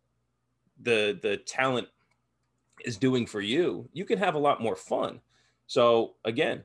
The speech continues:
I try to get back into nine-year-old Chrissy mode, singing hymns, and watch this with a child's objective eyes instead of some idiot adult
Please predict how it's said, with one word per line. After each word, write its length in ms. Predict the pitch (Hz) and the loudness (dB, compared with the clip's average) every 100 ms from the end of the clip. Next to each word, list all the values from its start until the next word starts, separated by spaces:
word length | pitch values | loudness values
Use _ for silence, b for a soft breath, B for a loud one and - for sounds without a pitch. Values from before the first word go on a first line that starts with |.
| _ | _
I 120 | - | -6
try 180 | 131 185 | 0 2
to 60 | 143 | 4
get 180 | 131 98 | 2 4
back 220 | 120 117 | 2 2
into 200 | 113 - | -2 -2
nine-year-old 540 | 110 117 113 110 104 - | 2 2 4 2 2 0
Chrissy 260 | 170 - | -2 -2
mode, 240 | 110 101 98 | -2 -2 0
singing 260 | 131 104 | 0 0
hymns, 340 | 104 208 117 - _ _ _ _ _ | 0 -2 -4 -12 _ _ _ _ _
and 280 | 120 123 113 | 0 2 2
watch 280 | 123 143 - | 0 0 0
this 260 | 135 117 - | 2 2 2
with 320 | 117 110 - _ _ _ _ _ _ _ | 0 0 -4 _ _ _ _ _ _ _
a 80 | 117 | -6
child's 520 | - - 175 214 175 120 | -6 -8 0 2 2 0
objective 460 | 92 107 113 101 | -2 -2 -2 -2
eyes 300 | 95 92 98 | 2 2 0
instead 300 | - 113 151 | -4 -2 0
of 80 | 151 | 0
some 240 | - 139 - - | 0 0 0 0
idiot 320 | 143 180 165 | 2 4 4
adult 460 | 131 104 110 90 | 4 2 0 0